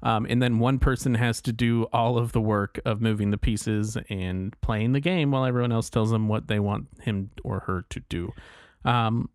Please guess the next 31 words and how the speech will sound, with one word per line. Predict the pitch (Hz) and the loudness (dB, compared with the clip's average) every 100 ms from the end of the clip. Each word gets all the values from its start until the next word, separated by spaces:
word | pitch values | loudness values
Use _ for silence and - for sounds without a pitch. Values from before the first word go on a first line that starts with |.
| _ _ _ - | _ _ _ -6
n-, | 147 160 185 | -4 -2 0
obviously | 202 185 - | 2 2 2
not | 156 143 | 2 2
the | 131 | 0
best | 117 110 | 0 -2
choice, | - 104 104 - - - _ _ _ _ _ 120 | -2 0 -2 -4 -14 -20 _ _ _ _ _ -8
I | |
don't | 107 101 | -6 -6
think, | 113 123 | -6 -2
unless | 139 165 147 | 0 0 0
you | |
have | - 135 151 | 0 0 2
all | 147 | 2
that | 143 | 2
equipment | 123 - 151 131 127 | -2 -2 0 0 -2
and | 117 113 | -2 0
you | 113 | 0
just | 113 123 - | -2 -6 -4
like | 120 117 | -4 -4
moving | 127 127 120 | -2 0 0
game | 113 127 | 2 0
pieces | - 117 - | 0 -4 -4
around | 110 101 104 107 | -2 0 0 -2
and | 101 | -2
being | 104 104 | -4 -2
told | - 104 | -2 -2
what | 101 | -4
to | - | -4
do. | 110 113 | -4 -2
Then | 107 107 | -4 -6
it | 107 _ - | -8 _ -20